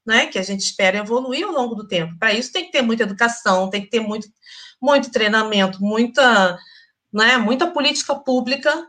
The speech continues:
inclusive pra melhorar esse nível educacional, pra gente chegar como Portugal, que tá fazendo o censo agora, né, que as pessoas receberam um link pelo correio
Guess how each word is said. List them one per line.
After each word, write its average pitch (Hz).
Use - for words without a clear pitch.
inclusive 247
pra 277
melhorar 294
esse 262
nível 220
educacional, 202
pra 269
gente 285
chegar 254
como 359
Portugal, 254
que -
tá 220
fazendo 220
o 240
censo 202
agora, 220
né, 226
que 233
as 196
pessoas 208
receberam 214
um 277
link 254
pelo 226
correio 233